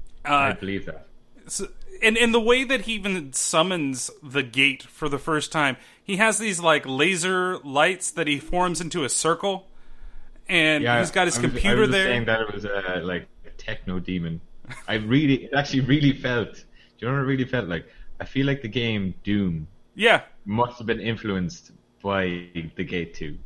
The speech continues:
Speaker 2: like,
Speaker 1: Or vice
Speaker 2: one hundred percent.
Speaker 1: versa. 'Cause I think what
Speaker 2: Well,
Speaker 1: Doom
Speaker 2: the
Speaker 1: was
Speaker 2: Doom was, like, ninety-three.
Speaker 1: Oh, yeah,
Speaker 2: or
Speaker 1: you're right.
Speaker 2: ninety-four. So it was, like, techno demons, you know, it was, like, flashy laser lights,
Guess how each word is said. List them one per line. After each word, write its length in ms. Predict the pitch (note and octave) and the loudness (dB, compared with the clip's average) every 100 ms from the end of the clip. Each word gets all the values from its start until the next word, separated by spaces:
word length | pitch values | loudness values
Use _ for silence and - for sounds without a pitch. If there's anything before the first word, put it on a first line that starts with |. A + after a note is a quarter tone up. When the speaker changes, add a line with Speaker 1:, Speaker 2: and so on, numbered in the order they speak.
| - | -6
Speaker 2:
like, 220 | E2+ - - | -6 -6 -2
Speaker 1:
Or 220 | F#3 F3 | 2 2
vice 340 | - D#3+ D#3 E3 | 6 4 4 -2
Speaker 2:
one 100 | A#2+ | -2
hundred 0 | |
percent. 0 | |
Speaker 1:
versa. 560 | C#3+ E3+ C3+ A2+ A2 - - - - | 0 0 -2 -4 -6 -14 -18 -16 -6
'Cause 100 | E3 | -2
I 40 | |
think 180 | G3+ E3+ | -2 2
what 60 | E3 | 4
Speaker 2:
Well, 120 | D#3 | 6
Speaker 1:
Doom 180 | E3+ F3+ | 4 2
Speaker 2:
the 60 | |
Speaker 1:
was 420 | E3 C3+ - - - - - | 0 -2 -6 -12 -16 -20 -10
Speaker 2:
Doom 220 | C3+ E3 | -6 -2
was, 180 | C#3+ A2 | -4 0
like, 120 | G#2+ | -2
ninety-three. 880 | G2 G#2+ G2+ F2+ - G#2 A#2+ F#2 F2+ A#2 | 0 -2 -4 -10 -8 -4 -2 -4 -6 -6
Speaker 1:
Oh, 120 | G#3 | -2
yeah, 140 | G#3 | 0
Speaker 2:
or 20 | |
Speaker 1:
you're 160 | F3 C3 | 0 2
right. 280 | D3+ B2 A2+ | 2 2 -2
Speaker 2:
ninety-four. 300 | F#2 E2 E2 - - - | -6 -6 -6 -8 -10 -10
So 560 | - G#2 G2+ G2 F#2+ - - | -6 0 2 4 4 0 -6
it 100 | G2+ | -4
was, 180 | G2 G2 | -2 -2
like, 260 | F2+ - | -2 -4
techno 380 | - B2 B2+ A#2 | -6 -4 -4 -4
demons, 760 | A#2 A#2+ A#2 A#2 A#2 A2+ - - - - - | -2 -2 -2 0 0 0 -2 -6 -6 -6 -4
you 120 | G#2 | -4
know, 380 | G2+ F#2+ F2 E2+ | 0 0 0 -2
it 160 | - F#2 | -6 -8
was, 180 | F#2 F#2+ | -6 -6
like, 160 | F2+ | -8
flashy 540 | - - A#2 A#2+ - A2+ | -12 -12 -10 -10 -8 -4
laser 340 | A2+ A2 G#2+ | 0 0 0
lights, 540 | G#2+ G#2+ G2+ - - | 2 0 0 -6 -8